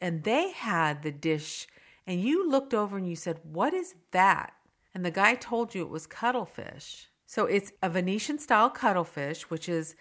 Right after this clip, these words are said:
a cousin of the squid and the octopus, and it is prepared in the Venetian style, which means it is stewed in its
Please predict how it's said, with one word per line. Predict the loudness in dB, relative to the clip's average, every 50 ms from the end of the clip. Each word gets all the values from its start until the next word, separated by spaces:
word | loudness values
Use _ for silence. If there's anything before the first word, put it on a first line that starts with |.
| -20 _ _
a | -4 -4
cousin | -4 -6 2 6 8 8 8 8 6 4 2
of | 2 0 0
the | -2
squid | -4 -6 -2 2 4 4 4
and | 4 2
the | 0 -2
octopus, | -2 -4 -6 -8 -10 -10 -6 -6 -4 -4 -6 -8 -12 -14 -18 -20 -20 -20 _ _ _ _ _ _ 0
and | 0 0 2 0
it | 0 0 2
is | 2 2 2 2 0
prepared | -4 -6 -6 -2 0 4 6 6 6 6 6 2 0 -2
in | -2 0 0
the | 0 0
Venetian | 0 0 0 2 2 2 2 2 2 0 -2 -2 -4 -4 -2
style, | -2 -2 -2 -2 -4 -2 4 6 8 10 10 8 8 6 6 6 4 4 2 -2 -4 -12 -20 -20 -20 -20 _ _ _
which | -6 -6 -4 -2
means | 2 2 4 4 4 4 2 2 0 -2
it | -2 -2
is | -2 -2 -2
stewed | -2 -2 -4 -4 -2 0 2 2 2 2 2
in | 2 0 0
its | -2 -4 -6